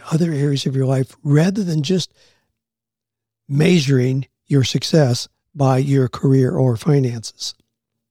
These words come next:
Well, start small, you know, pick a small, easy task to start with. Completing it quickly will give you a sense of accomplishment, which then gives you that s-, feeling of success. A little bit of success breeds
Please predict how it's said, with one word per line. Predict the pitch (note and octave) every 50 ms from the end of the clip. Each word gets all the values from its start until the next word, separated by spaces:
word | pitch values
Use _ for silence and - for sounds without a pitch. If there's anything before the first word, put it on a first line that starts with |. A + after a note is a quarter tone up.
| _ _ _ _ _ _ _ _ _ _ _ _ _ _ _ _ _ _ _ _ _ -
Well, | D3 C#3 C#3
start | C#3 - - E3+ D#3+ D#3+ -
small, | - - D3 C3+ C3+ C3+ D3 D3
you | E3 F3
know, | C3+ A#2
pick | - - C#3+ -
a | B2
small, | - - C3+ B2+ B2+ A#2+ B2
easy | C3 C3 A#2+ A#2+
task | A2 - - C3+ B2+ B2 -
to | -
start | - - - D#3 D3 E3 E3+
with. | D3 D#3 D#3+ - -
Completing | - D3+ B2 G#2+ - C#3 C3+ C3+ C#3 C3
it | A#2+ C3 - _
quickly | - - F#3 E3 - - D#3 C#3+
will | C#3 B2+ B2+
give | B2+ C#3+ C#3+
you | C#3+ D3 C#3
a | B2+
sense | - - D#3 C#3 -
of | C3
accomplishment, | A#2 G#2+ - - F3 F#3+ G#3 - - G3 - - F#3 F#3 G3 - - _ _ _ _ _ _
which | _ C3+ C#3 - - -
then | - D3+ C#3+ C#3
gives | B2+ B2 D3+ D3 D3 C#3 C3+ -
you | E3 D3 C3+ C3 C3 - _ _ _ _ _ _ _ _ -
that | - A2 G#2+ - - _ _ _
s-, | - - - - - - _
feeling | - E3 B2+ B2 B2+ B2
of | C#3 C3+
success. | - - F#3 - - - - A3 A3 F3 B2+ - - - -
A | C#3
little | B2+ B2 C#3 C#3 E3
bit | D3+ E3 D#3
of | D#3+ C3+
success | - - B2 - - E3+ E3+ E3+ D3+
breeds | D3+ A#2+ A#2 B2 C3 D#3 D#3 C#3 -